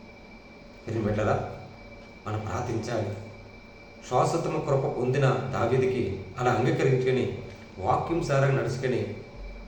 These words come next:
ప్రతి ఒక్కరికి రక్షించబడే, ఫిలిస్తీన్లకు రక్షించబడే చేశాడు.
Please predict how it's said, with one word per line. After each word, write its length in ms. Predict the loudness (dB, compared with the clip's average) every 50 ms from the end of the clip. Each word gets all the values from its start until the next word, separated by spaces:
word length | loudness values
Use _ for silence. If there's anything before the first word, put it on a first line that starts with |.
| -10 -8
ప్రతి 180 | -6 -4 0
ఒక్కరికి 760 | 0 0 -2 -2 0 4 6 6 8 6 6 4 2 2 0 -2 -6 -6 -2 0
రక్షించబడే, 960 | 0 0 4 6 6 6 8 8 6 6 6 8 8 8 6 6 4 0 -4 -8 -10 -12 -4 0
ఫిలిస్తీన్లకు 560 | 2 2 4 4 6 6 8 8 8 6 4
రక్షించబడే 840 | 4 2 2 0 -2 -2 -2 0 2 4 4 4 4 4 2 0 -2 -2
చేశాడు. 300 | -2 -2 0 -2 -2